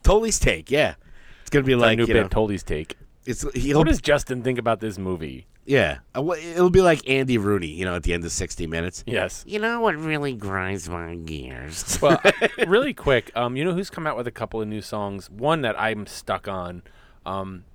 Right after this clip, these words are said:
Speaker 2: and they just came out another new one that's pretty good. Um, Bare Naked Ladies.
Speaker 1: Really?
Speaker 2: Yeah.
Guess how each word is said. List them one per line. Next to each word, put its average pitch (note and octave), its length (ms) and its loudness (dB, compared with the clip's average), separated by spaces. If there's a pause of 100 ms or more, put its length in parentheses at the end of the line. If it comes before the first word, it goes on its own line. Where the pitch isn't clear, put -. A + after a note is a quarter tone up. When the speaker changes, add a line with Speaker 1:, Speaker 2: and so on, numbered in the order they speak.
Speaker 2:
and G#2+ 120 -10
they A2 40 -6
just G#2+ 180 -8
came G#2+ 140 -8
out G2 120 -4
another F#2+ 240 -6
new F#2 160 -8
one F2+ 160 -8
that's F2+ 260 -14 (180)
pretty D3 160 -10
good. F#2+ 220 -6 (360)
Um, F#2+ 220 -10 (120)
Bare F3+ 140 0
Naked A#3+ 260 -8
Ladies. F2+ 500 -14 (460)
Speaker 1:
Really? C3+ 560 2
Speaker 2:
Yeah. F2+ 340 -8